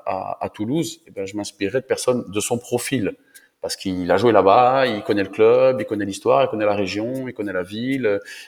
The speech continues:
euh, il connaît les jeunes vu qu'il est entraîné presque toutes les catégories, et il peut vous donner, si vous voulez, euh, des, euh, des, euh,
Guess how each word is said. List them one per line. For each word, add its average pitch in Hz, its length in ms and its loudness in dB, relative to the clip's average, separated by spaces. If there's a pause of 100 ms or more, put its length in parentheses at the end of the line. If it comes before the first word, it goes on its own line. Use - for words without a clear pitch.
(120)
euh, 95 240 0
il - 200 -8
connaît 107 220 -2
les 104 100 0
jeunes 107 160 0
vu 98 100 -12
qu'il 101 120 -6
est 101 40 0
entraîné 101 340 -6
presque - 260 -10
toutes - 160 -10
les 101 60 -6
catégories, 117 720 -4 (720)
et 107 140 -2
il 101 80 -8
peut 127 80 -2
vous 117 160 -6
donner, 110 160 -2
si 117 100 -8
vous 110 60 -6
voulez, 120 200 0
euh, 101 120 2
des, 95 300 -4
euh, - 420 -6
des, 95 160 -6
euh, - 120 -8